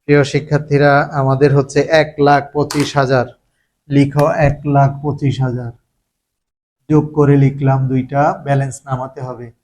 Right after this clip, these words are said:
ওকে, এবার আবার আমরা করব। আমাদের জানুয়ারি সাত হয়ে গিয়েছে, এবার জানুয়ারি দশ।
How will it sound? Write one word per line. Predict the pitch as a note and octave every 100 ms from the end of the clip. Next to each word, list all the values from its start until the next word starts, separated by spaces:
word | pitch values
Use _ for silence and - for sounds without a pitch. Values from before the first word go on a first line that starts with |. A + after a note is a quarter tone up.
| _ _ -
ওকে, | D3+ D3 C3 A2+ _ _ _ _
এবার | E3 D#3+ D#3 -
আবার | D#3 D3 D3+ D3+ D#3
আমরা | D3 C#3+
করব। | D3+ D3+ C#3 C#3+ D#3+ F3 - _ _
আমাদের | D3+ D3+ D#3
জানুয়ারি | C3+ C#3+ C#3+ D3 D3
সাত | D3 C#3+ C#3+ C#3
হয়ে | C#3+ C#3+
গিয়েছে, | C#3 C#3+ C#3+ E3
এবার | F3 E3 D3 D3
জানুয়ারি | C3+ C#3 C#3 C#3 C3+ B2
দশ। | C#3 C#3 C3+ - -